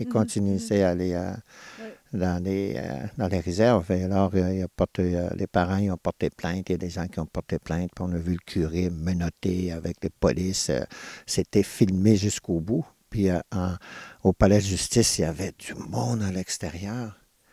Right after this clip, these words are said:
Speaker 1: Et c'est là que les aînés, ils ont, ils ont cru.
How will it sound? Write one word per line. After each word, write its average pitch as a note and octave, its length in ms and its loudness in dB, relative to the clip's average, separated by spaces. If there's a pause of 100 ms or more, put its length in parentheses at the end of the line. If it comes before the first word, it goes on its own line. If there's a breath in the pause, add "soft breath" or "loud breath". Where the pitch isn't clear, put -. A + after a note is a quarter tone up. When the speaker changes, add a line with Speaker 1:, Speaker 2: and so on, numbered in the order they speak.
(500 soft breath)
Speaker 1:
Et F#2 140 -2
c'est F#2+ 180 0
là G#2 160 0
que - 100 -8
les F#2 240 -2
aînés, F#2+ 360 -4
ils F#2 80 -6
ont, F#2 160 -10 (580 soft breath)
ils G#2 80 -8
ont F2+ 100 -6
cru. A2+ 240 -10